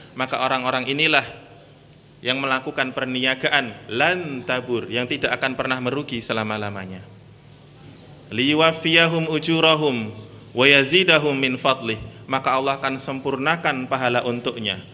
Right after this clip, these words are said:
dan Allah akan tambahkan karunia-karunia bagi orang tersebut. Innahu ghafurun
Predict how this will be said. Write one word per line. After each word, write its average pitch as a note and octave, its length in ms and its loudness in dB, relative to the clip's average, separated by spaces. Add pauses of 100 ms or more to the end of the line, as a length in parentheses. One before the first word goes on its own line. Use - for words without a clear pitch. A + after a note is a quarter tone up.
(260)
dan B2+ 160 2
Allah C#3+ 320 2
akan C#3 240 0
tambahkan C#3 640 0
karunia-karunia B2+ 1300 -4 (640)
bagi A#2+ 240 -6
orang A#2+ 240 -2
tersebut. A#2 480 -6 (960)
Innahu B2 800 2
ghafurun A#2+ 480 0